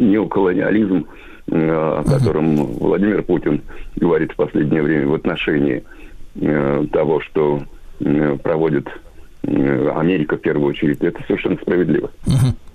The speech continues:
Speaker 2: Александр Николаевич, а если вспоминать те выборы, когда Джон Керри баллотировался в президенты, он почему, с вашей точки зрения, тогда проиграл?
Speaker 1: А, вы знаете,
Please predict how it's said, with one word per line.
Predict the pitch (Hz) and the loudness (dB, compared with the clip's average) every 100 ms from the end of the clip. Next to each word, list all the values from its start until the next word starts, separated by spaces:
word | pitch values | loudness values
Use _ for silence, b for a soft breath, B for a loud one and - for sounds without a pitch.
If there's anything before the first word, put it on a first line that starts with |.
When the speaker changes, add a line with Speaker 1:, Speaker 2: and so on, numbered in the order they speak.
| - | -2
Speaker 2:
Александр | 180 190 269 | 0 2 2
Николаевич, | 190 202 - | 2 0 0
а | - | 0
если | 247 - | 2 2
вспоминать | 214 - 240 254 202 | 2 2 2 2 0
те | 240 | 0
выборы, | 247 262 165 160 | 2 2 2 2
когда | - 175 185 180 | 2 2 2 2
Джон | 135 208 180 | 2 2 2
Керри | 226 208 156 151 143 | 2 2 2 2 2
баллотировался | 131 123 180 170 170 135 120 131 | 2 2 2 2 2 2 2 0
в | |
президенты, | - 165 170 165 120 - | 2 2 4 4 2 2
он | 180 165 | 2 2
почему, | 202 - 277 190 | 2 2 2 2
с | - | 2
вашей | 147 123 | 2 2
точки | 127 - | 0 2
зрения, | 135 120 95 | 2 2 2
тогда | 98 104 90 | 0 0 0
проиграл? | 85 85 82 - - B B B B B - B B B - - | 0 0 -2 -4 -8 B B B B B -14 B B B -8 -4
Speaker 1:
А, | 110 | -2
вы | 113 147 | 0 2
знаете, | 226 202 147 123 | 2 2 4 2